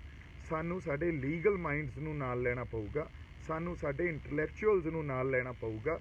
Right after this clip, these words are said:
ਤੇ ਆਪਦੀ ਪ੍ਰੈਪਰੇਸ਼ਨ ਕਰਨੀ ਪਊਗੀ ਟੇਬਲ ਟਾਕ 'ਤੇ ਜਾਣ ਲਈ। ਹਜੇ ਜਿਹੜਾ ਸਾਰਾ ਵਰਤਾਰਾ ਮੈਂ ਦੇਖਿਆ, ਉਹਦੇ ਤੋਂ ਮੈਨੂੰ ਇਹ ਪਤਾ ਲੱਗਦਾ ਜਾਂ ਮੇਰੀ ਜਿੰਨੀ ਕੁ ਸਮਝ ਆ, ਮੈਨੂੰ ਇਹ ਸਮਝ ਆਉਂਦੀ ਆ ਵੀ ਅਸੀਂ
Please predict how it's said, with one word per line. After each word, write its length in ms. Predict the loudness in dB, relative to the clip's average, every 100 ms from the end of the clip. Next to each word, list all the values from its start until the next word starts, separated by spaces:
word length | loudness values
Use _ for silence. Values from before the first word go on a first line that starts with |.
| -6 -12 0
ਤੇ 100 | 2
ਆਪਦੀ 260 | 2 -2
ਪ੍ਰੈਪਰੇਸ਼ਨ 680 | 0 2 2 2 0 0 -2
ਕਰਨੀ 320 | 0 0 0 -2
ਪਊਗੀ 400 | -2 -2 -2 -4
ਟੇਬਲ 460 | 8 10 12 10
ਟਾਕ 280 | 6 4 4
'ਤੇ 180 | 0 0
ਜਾਣ 280 | 0 -2 -4
ਲਈ। 180 | -6 -8 -12 -12 -14 -12 2 4
ਹਜੇ 280 | 8 8 8 0 -16 -14 -8 0
ਜਿਹੜਾ 260 | 2 2
ਸਾਰਾ 300 | 2 4 4
ਵਰਤਾਰਾ 600 | 4 2 2 2 4 2 -2 -14 -4
ਮੈਂ 80 | -2
ਦੇਖਿਆ, 540 | 0 -2 0 2 2 0 -10 -6
ਉਹਦੇ 220 | -2 2 2
ਤੋਂ 180 | 2
ਮੈਨੂੰ 360 | 0 0 -2 -4
ਇਹ 200 | 2 2
ਪਤਾ 280 | 4 2 2
ਲੱਗਦਾ 380 | 2 0 0 0
ਜਾਂ 140 | 0
ਮੇਰੀ 300 | -2 -2 -2
ਜਿੰਨੀ 300 | 0 0 0
ਕੁ 120 | -4 -6
ਸਮਝ 340 | -6 -4 -2
ਆ, 100 | -2 -4 -16 -18 -8
ਮੈਨੂੰ 300 | -4 -2 2
ਇਹ 100 | 2
ਸਮਝ 360 | 2 -2 0 0
ਆਉਂਦੀ 320 | 0 0 2
ਆ 140 | 0 -2 -12 -16 -16 -18 -4
ਵੀ 280 | 0 0 -2 -6 -18 -20 -14 0 0
ਅਸੀਂ 340 | 2 -2 -2